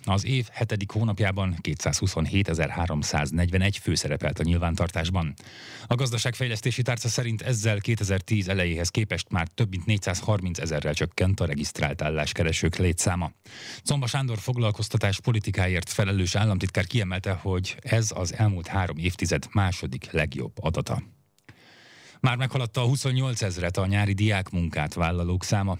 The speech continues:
a tervezett huszonhat-huszonhét ezerrel szemben. A kormány az idén három és fél milliárd forint támogatást biztosít a nyári diákmunkaprogramra, és a vármegyéknél maradt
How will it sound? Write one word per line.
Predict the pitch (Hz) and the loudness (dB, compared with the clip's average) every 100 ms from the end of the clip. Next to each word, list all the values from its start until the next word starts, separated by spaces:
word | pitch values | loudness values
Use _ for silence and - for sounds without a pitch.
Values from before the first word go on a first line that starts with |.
| - | 0
a | 101 | 2
tervezett | 131 113 104 104 | 2 0 -2 -2
huszonhat-huszonhét | 135 110 95 123 - - 107 87 80 - 107 98 | 0 0 0 0 -4 -4 -2 0 -2 0 0 2
ezerrel | 82 78 71 71 | 0 -2 -2 -2
szemben. | 71 92 87 82 76 - - | 0 0 2 0 -2 -6 -2
A | 110 | 0
kormány | 147 135 117 107 | 0 -2 -2 -4
az | 95 | -4
idén | 147 123 95 | -2 0 0
három | 107 98 | 0 0
és | 90 - | -2 0
fél | 123 107 | 2 4
milliárd | 98 85 67 - | 2 0 -4 -4
forint | - - 67 - | -2 -2 -2 -2
támogatást | - 69 67 69 - 73 - | -2 0 0 0 0 -2 0
biztosít | 82 - 82 95 92 | -2 0 0 2 2
a | 78 | 2
nyári | 87 80 | 0 0
diákmunkaprogramra, | 78 92 85 - 85 87 98 95 92 90 87 - - - - | 2 2 0 -2 -2 -2 0 0 0 -2 -4 -10 -14 -12 -6
és | - 120 | 0 0
a | 127 101 | 0 -2
vármegyéknél | 104 110 98 80 80 - 80 | -2 0 0 -2 -2 0 0
maradt | 82 85 | 2 0